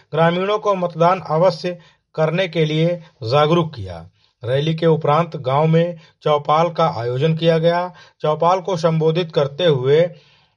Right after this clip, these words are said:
एआरपी सुरेश कुमार ने कहा कि चुनाव में मतदान करना राष्ट्रीय कार्य है। प्रत्येक चुनाव में सभी को मतदान अवश्य करना चाहिए, क्योंकि आपके मत से गांव से देश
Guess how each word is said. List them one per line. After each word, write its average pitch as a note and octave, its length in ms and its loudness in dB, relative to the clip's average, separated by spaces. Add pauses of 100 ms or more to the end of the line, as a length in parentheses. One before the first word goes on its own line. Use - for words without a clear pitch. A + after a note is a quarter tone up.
(200)
एआरपी F3+ 920 -2
सुरेश D#3+ 440 -6
कुमार D#3+ 440 -2
ने E3+ 140 0
कहा D#3+ 300 -2
कि D#3+ 220 -8
चुनाव D#3 580 -2 (280)
में E3+ 100 -2
मतदान D#3 720 0 (380)
करना D#3+ 580 0 (280)
राष्ट्रीय D#3+ 460 0
कार्य G#2+ 300 -6
है। E2+ 260 -20 (220)
प्रत्येक D#3+ 400 -2
चुनाव E3+ 380 2
में F#3 80 -2
सभी D#3 340 -4
को F3+ 400 -6 (280)
मतदान D#3+ 480 0
अवश्य C3+ 340 -6
करना D#3+ 320 2
चाहिए, E3 500 0 (260)
क्योंकि F3 340 -4
आपके E3 520 0
मत D#3 340 -4
से F3 160 -4
गांव D3+ 480 -2 (140)
से E3 200 -4
देश D#3 380 0